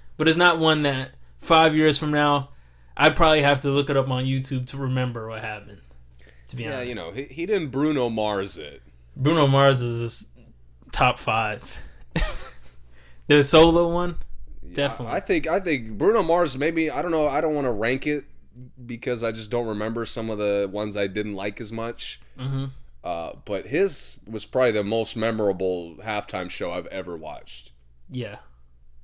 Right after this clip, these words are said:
Speaker 1: Yeah, absolutely. Prince's is, like, the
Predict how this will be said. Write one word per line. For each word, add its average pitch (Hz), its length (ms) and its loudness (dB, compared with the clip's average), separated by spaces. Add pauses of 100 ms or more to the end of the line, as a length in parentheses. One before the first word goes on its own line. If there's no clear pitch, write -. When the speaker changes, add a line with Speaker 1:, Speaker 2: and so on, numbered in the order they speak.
(920)
Speaker 1:
Yeah, 117 260 -8
absolutely. 120 500 -12 (1040)
Prince's 202 460 -2
is, 170 140 -6
like, 160 220 0
the 143 280 -2